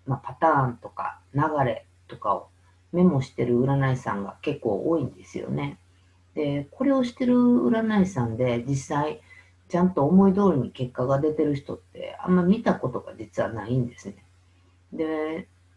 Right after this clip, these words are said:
昔、その、「なんでメモに書いてるんか」って聞くと、その、まあ、依頼者さんの悩みのパターンに当てはめて答えるためっ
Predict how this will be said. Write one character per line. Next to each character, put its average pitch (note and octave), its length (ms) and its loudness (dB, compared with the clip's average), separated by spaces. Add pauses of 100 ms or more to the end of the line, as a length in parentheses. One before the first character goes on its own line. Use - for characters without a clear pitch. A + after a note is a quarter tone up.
(160)
昔、 F#3+ 600 0
そ B2+ 160 -4
の、 G#2+ 520 -8
「な E3 140 0
ん F#3+ 80 8
で G#3 60 4
メ C#4 180 4
モ C4 160 2
に C3+ 200 2
書 A2+ 120 -8
い A2+ 80 -6
て B2 100 0
る C3 100 2
ん A#2 80 -2
か」 - 120 -16 (100)
っ - 140 -20
て C3 120 -8
聞 - 60 -8
く - 120 -20
と、 C3 340 0 (580)
そ C#3+ 140 -6
の、 A#2+ 580 -4 (260)
ま - 100 -6
あ、 - 40 -12
依 D4+ 60 2
頼 G3+ 180 4
者 F3 120 0
さ C3+ 220 -2
ん A#2+ 80 2
の A#2+ 140 -2
悩 E3 220 0
み E3+ 100 -4
の E3 160 -6
パ - 160 -6
タ - 140 -6
ー - 100 -6
ン F#3 40 -14
に - 120 -18
当 D#3+ 80 -4
て - 120 -2
は F3 120 -2
め C#3 100 -2
て - 200 -16
答 A#2+ 300 -6
え A#2+ 40 -2
る A#2+ 100 -6
た D3+ 160 -4
め C#3 100 -2
っ - 40 -18